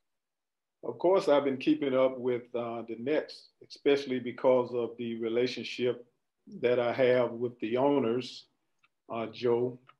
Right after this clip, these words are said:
and Clara, Cy, and, uh, Oliver Weisberg, of course. So I follow the Nets closely. Um, it was a great trade.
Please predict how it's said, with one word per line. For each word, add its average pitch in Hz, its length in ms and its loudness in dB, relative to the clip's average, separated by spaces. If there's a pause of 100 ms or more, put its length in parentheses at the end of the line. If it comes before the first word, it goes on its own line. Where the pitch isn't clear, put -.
(240)
and 107 220 -8
Clara, 123 460 4 (580)
Cy, 127 560 2 (840)
and, 117 300 2
uh, 113 180 0
Oliver 131 340 6
Weisberg, 120 680 4
of 107 140 -2
course. 123 360 4
So 110 240 0
I 113 220 -2
follow 127 240 10
the 120 120 2
Nets 117 280 4
closely. 135 760 6 (440)
Um, 107 460 -6
it 120 80 -4
was 113 120 -4
a 120 40 -4
great 147 320 10
trade. 117 480 4